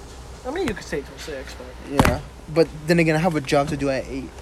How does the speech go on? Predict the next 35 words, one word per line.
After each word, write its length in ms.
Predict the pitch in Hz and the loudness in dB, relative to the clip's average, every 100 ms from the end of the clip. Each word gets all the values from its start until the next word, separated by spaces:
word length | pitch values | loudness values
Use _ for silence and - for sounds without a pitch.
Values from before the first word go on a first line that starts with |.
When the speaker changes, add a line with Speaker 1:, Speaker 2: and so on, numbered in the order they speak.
| - | -12
Speaker 2:
so 140 | - | -8
I'm 80 | 147 | -2
trying 140 | 160 | -2
to 60 | 147 | -2
get 160 | 139 | -2
over 180 | 135 147 | -2 -2
there, 260 | 151 160 123 143 | 0 -2 -2 -4
eat, 240 | 156 175 | -2 -2
and 120 | 143 147 | -2 0
then 80 | |
have 280 | 147 151 147 | 4 4 4
some 360 | - - 160 135 | -2 -4 -2 -2
free 240 | - 139 | -2 -2
time 240 | 139 147 143 | 0 -4 -4
for 140 | - | -2
me. 180 | 139 143 170 - - - - - - - | -2 -4 -10 -14 -14 -16 -14 -14 -14 -6
Here's 160 | - 202 | 4 6
the 80 | 190 | 6
thing. 260 | 180 156 | 6 4
Here's 300 | 139 - 262 | 4 6 8
our 100 | 247 | 8
schedule. 640 | 185 - 165 156 139 120 143 | 6 6 6 6 2 -4 -4
Since 420 | - - 156 151 | -6 -2 2 2
we're 60 | 156 | 4
gonna 140 | 160 | 4
talk 200 | - 160 | 6 6
about, 220 | 151 143 | 6 6
like, 160 | 139 127 | 4 2
schedules, 640 | - 151 151 165 175 170 | 2 6 6 6 6 6
about 240 | 165 143 | 2 2
how 100 | 156 | 4
we 80 | 151 | 4
do 140 | 147 143 | 6 4
this 100 | 143 | 4
podcast. 720 | - 151 160 - 170 175 | 2 2 2 0 0 -2